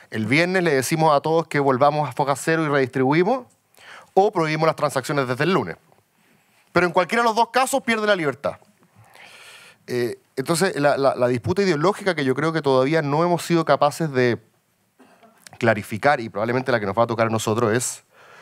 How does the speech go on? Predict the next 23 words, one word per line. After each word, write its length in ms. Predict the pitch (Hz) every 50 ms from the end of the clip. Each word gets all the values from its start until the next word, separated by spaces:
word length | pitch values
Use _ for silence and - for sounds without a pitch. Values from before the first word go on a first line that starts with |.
| - - - - - - - - - - _
cuáles 380 | - - 175 180 196 202 208 190
son 520 | - - - - 156 156 160 165 170 - - _ _ _ _ _ _ - _ _
los 520 | - - 117 127 123 117 - - - - - _ _ _ _ _ _ _ _ _ _
ámbitos 560 | - 156 170 185 180 160 135 117 - 107 104
de 100 | 107 107
la 100 | 107 104
libertad 680 | 101 101 101 98 98 - - _ 147 147 156 190 202 180 _ _ _ _ _ _ _ _ _ _ _
que 140 | - 127 123
vamos 380 | 110 131 143 151 165 165 - 165
a 40 |
estar 320 | 139 - - - 151 147 143
dispuestos 580 | 139 127 120 - - 147 147 - - 143 -
a 60 | 135 120
sacrificar 760 | - 117 - 113 110 - 123 113 - 143 151 170 - 202 - _ _ _ _ _ _ _ _ _
para 220 | - 123 123 123 117
tener 220 | - 120 131 135
sociedades 640 | - - 120 - 123 120 117 117 107 101 - - -
menos 420 | 92 95 101 117 143 170 196 185
segregadas 880 | - 196 190 185 180 170 175 175 175 185 196 220 202 - - - - _ _ _ _ _ - - _ _
y 80 | - 131
con 140 | - 131 120
prestaciones 720 | 117 117 110 127 117 - - 131 127 135 131 123 - - - _ _ _ _ _
universales, 880 | - 120 120 117 107 104 - - - 117 95 80 82 - - - -